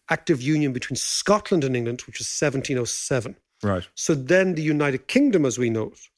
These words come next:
Speaker 1: of Great Britain and Ireland comes into being. So the Act of Union is what is the dominant political status quo through the nineteenth century, Victorian.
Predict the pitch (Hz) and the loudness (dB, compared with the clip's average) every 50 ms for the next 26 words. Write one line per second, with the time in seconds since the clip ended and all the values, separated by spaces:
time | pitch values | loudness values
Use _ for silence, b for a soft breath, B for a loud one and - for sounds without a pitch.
0 | _ - 127 - - - 156 147 139 147 - - - - - 139 127 131 120 151 | _ -10 -10 -6 2 4 4 4 4 2 0 -2 0 0 0 0 0 2 2 2
1 | 196 208 170 - - 98 98 - - _ _ _ _ _ - - - 165 156 151 | 2 2 0 0 -4 -6 -10 -14 -16 _ _ _ _ _ -10 -2 0 2 2 2
2 | 147 - - 151 143 131 127 117 - _ _ - - 139 120 127 127 120 110 123 | 0 0 0 0 2 2 0 -4 -8 _ _ -6 -6 -2 0 0 0 0 0 -2
3 | - - b b b b b - - 147 135 190 214 226 226 - 220 160 143 151 | -4 -10 b b b b b -8 -2 0 2 2 2 0 0 -4 -4 -4 -2 -2
4 | 160 160 151 147 139 147 139 - 156 135 127 123 123 123 - - - _ _ _ | 0 0 2 0 0 -2 -2 -2 0 0 0 -2 -6 -8 -10 -12 -14 _ _ _
5 | _ _ _ _ _ _ _ _ _ _ _ _ _ _ _ _ - 170 151 143 | _ _ _ _ _ _ _ _ _ _ _ _ _ _ _ _ 2 2 2 2
6 | - _ _ _ _ _ _ _ _ _ - 160 151 143 139 135 127 - - 139 | 0 _ _ _ _ _ _ _ _ _ 0 2 2 2 2 0 -2 -4 -6 -6
7 | - - - 208 202 196 185 175 170 165 165 156 - - - - - _ _ _ | -2 2 4 4 4 6 4 4 2 2 0 0 -4 -10 -12 -14 -16 _ _ _
8 | _ _ _ _ _ _ _ _ _ _ _ _ _ _ _ _ _ - 175 185 | _ _ _ _ _ _ _ _ _ _ _ _ _ _ _ _ _ 2 4 4
9 | 196 196 - 170 160 - - 147 131 123 123 - _ _ _ _ _ _ _ _ | 4 4 2 -2 -2 0 0 0 0 0 -2 -6 _ _ _ _ _ _ _ _
10 | - - - - 185 165 147 147 - - - _ - 143 139 135 139 - - _ | -10 -8 0 2 2 4 4 0 -4 -6 -6 _ 0 2 2 2 0 -2 -6 _
11 | _ _ _ _ _ _ _ - - - 156 139 143 143 143 143 147 143 - 139 | _ _ _ _ _ _ _ -4 -2 0 2 2 2 2 2 2 0 0 -2 -2
12 | 123 - - 135 113 107 - - - - _ _ _ _ _ - 135 - - - | -2 -2 -2 -2 -4 -4 -6 -10 -12 -14 _ _ _ _ _ -8 -8 -4 0 0
13 | 143 135 127 131 - | 2 2 0 -2 -6